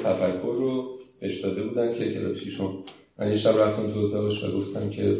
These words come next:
خلاصه، "امین، اینجا ایران رو با دست خون، اینجا می‌زنن، از-،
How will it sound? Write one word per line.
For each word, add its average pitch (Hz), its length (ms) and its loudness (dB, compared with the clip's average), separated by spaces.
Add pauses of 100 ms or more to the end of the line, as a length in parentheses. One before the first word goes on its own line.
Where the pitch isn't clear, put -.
خلاصه، - 340 -2 (840)
"امین، 110 320 4
اینجا 98 240 2
ایران 95 480 2
رو 104 320 0 (220)
با 98 60 -4
دست - 540 -4
خون، 90 180 -6 (160)
اینجا 90 240 -2
می‌زنن، 107 580 2
از-، - 440 -6